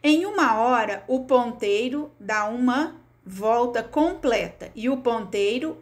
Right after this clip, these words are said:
vai de um em um número, até o número seguinte. Em meia hora, o ponteiro dá meia volta.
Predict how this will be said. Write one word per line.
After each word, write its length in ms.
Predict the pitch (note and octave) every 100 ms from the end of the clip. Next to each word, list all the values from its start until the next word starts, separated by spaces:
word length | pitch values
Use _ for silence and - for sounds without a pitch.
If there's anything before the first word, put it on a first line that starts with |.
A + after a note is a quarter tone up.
| -
vai 380 | F3+ G#3 G#3
de 260 | G#3 G3 A3
um 360 | G#3+ B3+ D#4+ G4 - - _ -
em 280 | A#3+ A#3+ A3+
um 100 | A3+
número, 560 | B3+ A3 F3+ F#3 D#3 - _ _ _ _ _ _ -
até 600 | F#3+ F#3 G3 G3+ A#3+ D4+ -
o 80 | B3+
número 380 | A#3 A3 A3+
seguinte. 680 | A#3+ D4 A#3 G3+ - - - - _ _ _ - _ - - - - - - - -
Em 180 | D4+
meia 400 | D#4+ F4+ G#4 D4
hora, 400 | A3+ A#3+ B3+ G#3+ -
o 80 | A#3+
ponteiro 960 | B3 B3 A#3+ A#3 G#3 G3+ A#3 C#4 E4 - _ _ _ _
dá 200 | F#3+ G#3
meia 440 | G3+ G3 G3 G#3+
volta. 600 | C4+ C#4+ A#3 D#3+ - -